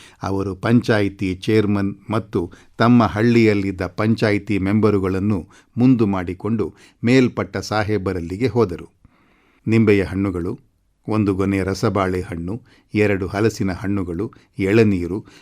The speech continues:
ಮೊದಲಾದ ಕಾಣಿಕೆಗಳನ್ನು ತೆಗೆದುಕೊಂಡು ಹೋಗಿ ಸಾಹೇಬರನ್ನು ಅವರ ಬಂಗಲೆಯಲ್ಲಿ ಕಂಡು ಅಹವಾಲನ್ನು ಹೇಳಿಕೊಂಡರು. ಸಾಹೇಬರು ಸಾವಧಾನವಾಗಿ ಎಲ್ಲವನ್ನೂ ಕೇಳಿ ಇನ್ಸ್‌ಪೆಕ್ಟರ್ ಮಾಡಿದ್ದು ತಪ್ಪೆಂದು ತೀರ್ಮಾನಿಸಿಕೊಂಡು ಪಾಠಶಾಲೆಯನ್ನು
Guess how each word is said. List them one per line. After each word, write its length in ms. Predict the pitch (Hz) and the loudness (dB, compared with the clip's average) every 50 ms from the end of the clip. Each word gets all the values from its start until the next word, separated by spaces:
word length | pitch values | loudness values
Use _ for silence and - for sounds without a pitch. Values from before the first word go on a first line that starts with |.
| _ _ 104 | _ _ -2
ಮೊದಲಾದ 540 | 98 104 110 117 113 110 104 101 95 95 | 0 2 4 4 4 4 4 2 0 -2
ಕಾಣಿಕೆಗಳನ್ನು 720 | 92 92 - 98 104 113 113 95 101 92 98 95 95 95 90 | -4 -4 -2 0 0 2 0 0 -2 -4 -4 -4 -4 -6 -4
ತೆಗೆದುಕೊಂಡು 640 | 87 104 98 107 107 101 92 - 98 90 90 87 | -4 -2 -2 0 -2 -2 -2 -4 -6 -6 -6 -8
ಹೋಗಿ 540 | 82 - - 110 120 123 104 95 82 80 - - - _ _ | -8 -4 0 2 2 2 0 -2 -6 -8 -12 -20 -20 _ _
ಸಾಹೇಬರನ್ನು 960 | - - - 95 104 113 - 123 110 98 90 92 92 101 110 113 95 85 - - - - - _ | -10 -8 -6 -4 -4 -2 0 0 0 0 0 -2 -2 -2 -2 -2 -2 -4 -8 -14 -20 -20 -10 _
ಅವರ 260 | - 98 101 104 101 95 | -4 -2 -2 -2 -2 -4
ಬಂಗಲೆಯಲ್ಲಿ 760 | 87 95 110 120 120 107 110 104 101 98 95 90 87 92 90 | -2 2 2 4 4 4 4 2 2 0 -2 -2 -4 -6 -6
ಕಂಡು 480 | - - 117 120 123 98 82 92 - - _ _ - | -4 0 0 2 2 0 -2 -6 -10 -16 _ _ -12
ಅಹವಾಲನ್ನು 640 | 95 90 - 127 127 107 107 95 90 82 82 107 117 | -12 -6 -2 0 0 2 2 0 -2 -2 -4 -4 -2
ಹೇಳಿಕೊಂಡರು. 760 | 101 131 131 120 113 - - 87 82 - - 80 85 - _ _ - - _ _ _ _ _ _ _ _ _ _ | 0 2 2 2 0 -2 -4 -6 -6 -8 -12 -16 -20 -20 _ _ -20 -20 _ _ _ _ _ _ _ _ _ _
ಸಾಹೇಬರು 800 | - - 107 101 107 104 110 107 95 87 98 101 90 73 85 - _ _ - | -6 -2 0 0 2 2 2 2 2 0 0 -2 -2 -4 -8 -14 _ _ -8
ಸಾವಧಾನವಾಗಿ 1040 | - - 92 92 107 110 110 101 98 98 92 92 95 90 90 90 87 85 90 90 | -6 -2 0 2 2 2 2 2 0 -2 -2 -2 -2 -2 -2 -4 -4 -4 -4 -2
ಎಲ್ಲವನ್ನೂ 640 | 90 92 101 107 104 104 95 95 92 95 92 90 85 | 0 0 2 2 2 2 2 0 0 -2 -2 -4 -6
ಕೇಳಿ 520 | 82 - - - 110 120 110 98 85 - - - - - _ _ - | -8 -6 0 2 2 2 2 0 -2 -8 -12 -20 -20 -20 _ _ -2
ಇನ್ಸ್‌ಪೆಕ್ಟರ್ 680 | 110 110 120 127 - - - 123 110 92 - 117 101 101 | 2 2 2 2 2 0 0 0 0 0 0 -2 0 0
ಮಾಡಿದ್ದು 560 | 98 98 98 95 92 95 87 87 87 90 85 | 0 0 0 -2 -4 -6 -8 -8 -10 -10 -10
ತಪ್ಪೆಂದು 600 | - - 120 120 - - - 107 92 92 87 82 | -4 -2 -2 -2 -2 -2 -2 -2 -2 -2 -4 -4
ತೀರ್ಮಾನಿಸಿಕೊಂಡು 1080 | - 120 117 113 107 107 104 98 95 90 92 - 92 92 - 107 120 117 92 73 - - - _ _ _ _ | 0 0 2 2 2 2 0 0 -2 -6 -8 -10 -12 -8 -4 -2 -2 -2 -2 -4 -8 -14 -20 _ _ _ _
ಪಾಠಶಾಲೆಯನ್ನು 1000 | - 101 117 123 - 127 110 - 120 98 98 98 98 98 98 104 110 101 73 - | -4 -2 -2 0 0 0 -2 0 -2 -2 0 0 0 0 0 0 0 -2 -2 -6